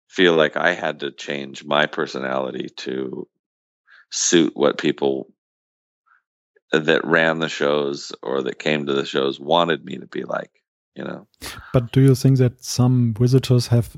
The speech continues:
Speaker 2: wrong expectations about the actors, that they, they want to, that they act like the, the, yeah, the, the characters in the show, but they are real people. They, they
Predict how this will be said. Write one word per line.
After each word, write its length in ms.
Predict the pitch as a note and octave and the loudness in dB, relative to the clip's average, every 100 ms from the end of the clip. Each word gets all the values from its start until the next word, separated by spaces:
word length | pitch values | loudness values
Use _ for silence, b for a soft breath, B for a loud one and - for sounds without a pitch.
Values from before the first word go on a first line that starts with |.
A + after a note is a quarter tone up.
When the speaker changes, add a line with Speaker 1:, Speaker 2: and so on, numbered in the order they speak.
| - | -8
Speaker 2:
wrong 320 | A#2+ B2 B2 | -2 0 0
expectations 800 | A#2+ - G#2+ - A#2 B2+ D#3 D3 | -4 -4 -6 0 2 4 4 2
about 300 | D3+ C#3+ C#3 | 2 2 4
the 120 | C3+ | 2
actors, 400 | C3+ - D3 C#3+ | 0 4 2 4
that 160 | A#2+ G#2+ - - | -2 -4 -8 -8
they, 120 | F2+ | -6
they 200 | F2+ - | -4 -2
want 320 | A#2 A#2+ B2+ | 2 4 4
to, 200 | - B2 | 4 2
that 180 | A2 A#2+ | 4 2
they 220 | - A#2+ C3 | 2 0 2
act 260 | C#3 C3+ - | 0 2 4
like 420 | B2+ C3 C3 - B B B B - | 6 6 6 0 B B B B 0
the, 80 | |
the, 880 | B2 A#2 A#2 A#2 A#2+ A#2 A2+ A2 A2 A2+ - _ - | 0 0 -2 -2 -2 -2 -4 -6 -6 -10 -14 _ -6
yeah, 160 | A#2 A#2+ | -2 0
the, 200 | A2 A#2 | 0 -4
the 160 | - | -4
characters 520 | - C3+ C#3 C#3 C#3 | 2 6 6 6 4
in 100 | C3+ | 4
the 120 | B2+ B2+ | 2 2
show, 400 | - C3 C#3+ C#3 | 4 4 4 2
but 340 | C3 B2 - - A#2 | -2 -4 -10 -16 -10
they 120 | A2+ | -8
are 240 | B2+ C3 B2+ | -4 -2 -2
real 320 | B2 C#3+ D3+ | 4 6 6
people. 340 | C#3+ E3+ D#3 | 4 2 2
They, 260 | C#3 C3 C3 | 0 0 0
they 340 | B2+ B2+ C3 | -4 -6 -6